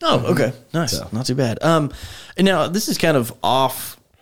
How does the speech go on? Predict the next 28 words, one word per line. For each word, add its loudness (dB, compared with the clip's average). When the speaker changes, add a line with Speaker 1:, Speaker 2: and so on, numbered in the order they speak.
Speaker 1:
topic -2
a 0
little 4
bit, 0
but -4
still -4
kinda -2
on 0
topic. 0
Uh, 4
for 2
church -2
leaders 2
listening 0
right 0
now, -4
what, 2
with -2
you -2
guys, 4
you 2
know, 2
kind -2
of -4
building 4
that 0
relationship -2
together, 0